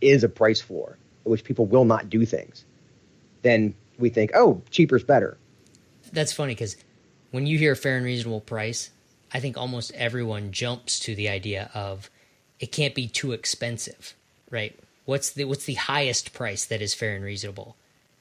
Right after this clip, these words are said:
Speaker 2: Not many people think about what's the lowest price that's fair and reasonable. Since we were unable to do a proper far time, we can do a proper
Speaker 1: <laughs>
Speaker 2: time zone conversation. Where does this work in the time zones?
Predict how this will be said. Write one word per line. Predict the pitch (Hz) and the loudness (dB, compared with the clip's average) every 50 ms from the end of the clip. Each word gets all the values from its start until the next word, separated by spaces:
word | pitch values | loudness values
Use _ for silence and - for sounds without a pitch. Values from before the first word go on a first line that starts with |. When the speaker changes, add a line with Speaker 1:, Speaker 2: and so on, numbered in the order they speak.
| _ _ _ _ _ _ _ _ _ _ _ _ _ _ _ - | _ _ _ _ _ _ _ _ _ _ _ _ _ _ _ -10
Speaker 2:
Not | 120 131 147 | -8 -6 -4
many | 165 170 180 | -2 -2 -2
people | 170 196 185 175 160 | -2 -2 -2 -2 -2
think | 143 - 156 147 - | -2 -2 -2 -4 -2
about | 123 117 113 107 101 104 - _ - | -2 0 0 -2 -2 -4 -8 _ -8
what's | 127 127 - - | -6 -6 -6 -6
the | - 120 | -8 -8
lowest | 104 104 110 120 127 143 143 120 - - - | -8 -6 -6 -4 -2 -2 -2 -2 -4 -4 -6
price | - - - 107 110 - - - _ _ | -10 -12 -10 -8 -8 -8 -8 -8 _ _
that's | _ 101 98 - | _ -10 -8 -8
fair | - - 107 104 | -8 -6 -8 -10
and | - - | -10 -12
reasonable. | - - - - - - - - - - - _ _ _ _ _ _ _ _ _ _ _ _ _ _ _ _ _ _ | -12 -10 -10 -10 -10 -10 -12 -16 -16 -18 -20 _ _ _ _ _ _ _ _ _ _ _ _ _ _ _ _ _ _
Since | - 208 202 - | -2 -2 0 4
we | 208 175 | 4 4
were | 156 147 - | 4 4 4
unable | 240 285 277 214 170 143 147 143 | 4 6 6 6 6 4 2 0
to | 143 - 147 | 0 0 -2
do | 120 131 120 | 0 0 0
a | 110 107 | 0 -2
proper | - - 165 175 160 - 127 113 | 0 0 2 2 2 0 -4 -4
far | - 131 117 110 | -2 -2 -2 -2
time, | 107 - 117 110 120 180 214 214 - - _ _ _ _ _ _ _ _ | -2 -2 -2 0 0 -2 -2 -4 -6 -12 _ _ _ _ _ _ _ _
we | - 156 | -2 -2
can | 156 - - 233 277 254 185 143 135 151 170 165 - _ _ 127 | 0 4 4 6 8 8 6 4 2 0 -2 -4 -8 _ _ -2
do | 120 139 131 | 2 4 4
a | 123 123 | 4 4
proper | - - 113 117 113 - - 117 113 113 - | 4 4 4 6 4 4 4 4 2 0 -2
Speaker 1:
<laughs> | - - | 0 0
Speaker 2:
time | - 202 220 240 220 | 2 4 6 6 6
zone | 156 156 131 127 127 | 6 6 6 4 2
conversation. | - 120 110 107 107 - 110 104 - 104 | 0 0 0 0 -2 -2 -4 -4 -4 0
Where | 107 135 165 180 | 2 4 4 4
does | 175 147 | 4 4
this | 165 131 131 | 2 2 0
work | 131 135 123 117 - - | 0 0 0 -2 -4 -4
in | - 135 135 | -4 -2 -2
the | 135 120 | -2 -2
time | 107 131 123 117 113 107 | -4 -4 -4 -4 -4 -4
zones? | 104 98 92 92 95 - | -6 -8 -10 -12 -14 -16